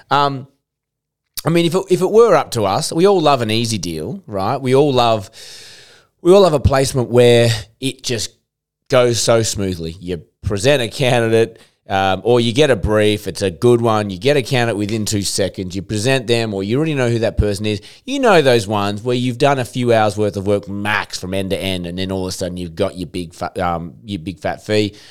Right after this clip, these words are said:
Great. I mean, and that's what most people think recruiters do. That is the anomaly. We know how hard we work to get those placements. We know what work we put in to get them. So why on earth would we give up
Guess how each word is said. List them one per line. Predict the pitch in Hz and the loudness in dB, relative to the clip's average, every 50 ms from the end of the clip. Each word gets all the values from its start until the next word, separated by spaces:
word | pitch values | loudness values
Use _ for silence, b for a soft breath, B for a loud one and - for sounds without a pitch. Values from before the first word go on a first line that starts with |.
| B B B B B | B B B B B
Great. | 120 123 120 123 104 87 80 - _ - | -10 -4 0 0 0 0 -2 -8 _ -6
I | - 104 120 | -2 0 0
mean, | 127 135 139 | 2 2 2
and | 135 139 | 2 2
that's | 151 170 165 - - | 2 0 0 0 0
what | 190 175 156 | -2 0 0
most | 147 139 135 135 131 | 2 0 0 0 0
people | 135 123 131 | -4 -4 -4
think | 110 123 127 110 | -4 -4 -4 -2
recruiters | 117 110 - - 123 117 113 107 90 | -4 -4 -2 0 0 0 0 -2 -4
do. | 82 - - 104 95 90 92 90 b b b b b _ _ | -4 0 0 0 0 0 -4 -8 b b b b b _ _
That | 135 151 170 185 | 0 0 2 2
is | 190 185 147 135 147 | 2 0 0 -2 -4
the | 165 160 | -4 -2
anomaly. | 147 131 127 123 123 117 110 95 90 87 92 | -2 0 0 0 0 0 -2 -4 -4 -6 -6
We | 107 113 143 175 | -4 -2 0 0
know | 196 202 196 190 185 180 170 | 2 4 4 4 4 4 4
how | 151 | 2
hard | 120 139 139 139 135 120 123 | 2 2 2 2 2 2 0
we | 135 127 | -2 0
work | 117 120 123 120 110 - | 4 4 4 4 2 0
to | - 113 | -4 -8
get | 101 90 117 117 117 - - b b b b b | -4 0 2 2 2 0 -4 b b b b b
those | - 120 117 113 110 | 2 2 4 2 0
placements. | - - 117 113 107 107 101 - 139 175 208 214 - - B B B | -4 -4 -2 0 0 0 -2 -4 -4 -4 -6 -6 -8 -14 B B B
We | B 139 139 | B -4 -2
know | 139 139 139 | 0 2 2
what | 131 127 135 123 107 | 4 4 4 4 4
work | 131 127 127 127 - | 4 4 4 4 4
we | 120 123 | 2 -4
put | 117 - - 123 107 | -6 -6 -6 -2 0
in | 117 113 110 | 0 0 -2
to | 98 104 | -2 -4
get | 92 110 113 98 | -2 -2 -2 -2
them. | 101 98 92 | -2 -6 -4
So | - 131 120 113 B B B | 0 2 2 0 B B B
why | B 143 143 156 165 175 | B 0 2 2 4 4
on | 190 190 | 4 4
earth | 170 165 156 - 151 | 4 4 2 2 -2
would | 143 135 | -4 -2
we | 135 | -2
give | 123 113 127 139 120 | -2 -2 0 0 2
up | 131 127 117 107 127 - - _ _ | 2 2 2 2 0 -2 -4 _ _